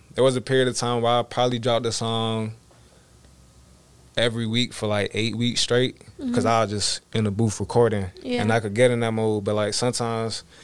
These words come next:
Speaker 1: it just come in season, so I was in a space where I just re-, wasn't really feeling the music for real.
Speaker 2: Mm-hmm.
Speaker 1: And, uh, I had, like, two or three songs I did during that time, but then here recently, I ended up doing, like,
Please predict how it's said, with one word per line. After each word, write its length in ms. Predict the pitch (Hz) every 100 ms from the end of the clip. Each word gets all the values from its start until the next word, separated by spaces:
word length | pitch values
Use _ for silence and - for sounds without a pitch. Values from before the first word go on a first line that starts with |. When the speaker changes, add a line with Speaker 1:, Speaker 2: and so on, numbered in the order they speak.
| -
Speaker 1:
it 120 | 123
just 120 | 131
come 180 | - 143
in 60 | 127
season, 400 | - 147 135 127
so 340 | - 123 120 113 _ - - - - -
I 180 | 123
was 120 | 135 131
in 100 | 131
a 40 |
space 340 | - 127 123
where 100 | 117
I 40 | 110
just 200 | 117 113
re-, 160 | 120 120
wasn't 420 | 113 131 127 123
really 200 | 127 123
feeling 320 | - 135 131
the 40 | 131
music 460 | 131 135 127 113
for 220 | - 120 127 127
real. 120 | 123 123 -
Speaker 2:
Mm-hmm. 200 | 262 233
Speaker 1:
And, 220 | 113 113
uh, 360 | 113 110 110 107 - - - - - - - - - - 117
I 80 | 117
had, 260 | 127 123
like, 240 | 117 110 -
two 180 | 156
or 80 | 151
three 200 | 147 139
songs 320 | - 139 139
I 80 | 135
did 240 | 135 135 135
during 160 | 131
that 160 | 127 120
time, 280 | 135 127 123
but 100 | 113
then 140 | 117
here 220 | 120 120
recently, 640 | 113 127 120 117 117 113 107 - -
I 180 | 104 110
ended 200 | 113 110
up 80 | 107
doing, 260 | 110 110
like, 300 | 107 107 -